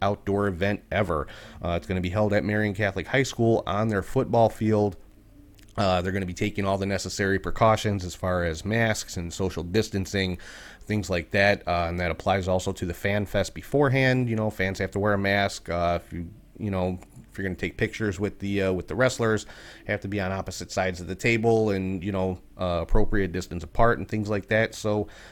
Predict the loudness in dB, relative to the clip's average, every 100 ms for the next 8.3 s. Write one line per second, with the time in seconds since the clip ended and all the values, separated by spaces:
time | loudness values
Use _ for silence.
0 | -8 -2 0 0 0 -2 -2 -2 -2 0
1 | 0 -2 0 0 0 0 0 0 -2 -10
2 | -8 -4 -2 0 -2 -6 -14 -20 -10 -2
3 | -2 -2 -4 0 2 2 0 2 2 0
4 | 6 6 6 0 -16 -20 -20 -8 -2 0
5 | 0 -2 -4 0 4 4 4 2 2 0
6 | 0 -2 -4 -2 0 2 2 2 0 -2
7 | 0 0 2 2 0 0 2 2 0 0
8 | 4 4